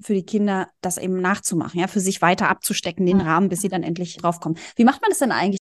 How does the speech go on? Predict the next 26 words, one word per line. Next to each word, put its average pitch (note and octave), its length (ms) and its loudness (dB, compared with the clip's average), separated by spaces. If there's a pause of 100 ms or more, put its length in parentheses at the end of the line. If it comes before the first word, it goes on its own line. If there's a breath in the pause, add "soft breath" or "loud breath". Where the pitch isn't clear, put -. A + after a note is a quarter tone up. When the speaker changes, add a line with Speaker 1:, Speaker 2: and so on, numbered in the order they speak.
Speaker 1:
wenn G3 220 2
jemand G3 380 2
denkt, C4 300 4
er G#3 220 0
hat's, C#4+ 180 -2
dann A3+ 140 4
muss A3+ 140 2
er, B3 200 0
also G3 140 0
er F#3+ 260 0
hat, A3+ 220 -4
er F3+ 180 -2 (100)
hat's F#3+ 160 -4
erraten B3 580 0
oder - 200 4
er F#3+ 80 4
Speaker 2:
Mhm. F#3+ 80 2
Speaker 1:
wüsste A3+ 300 2
es, - 200 2
dann A3 140 2
muss A3+ 240 2
derjenige A3 480 2
dann G#3 140 0
eigentlich G3+ 280 -6
abwarten, D3+ 460 -4
oder? G3 240 2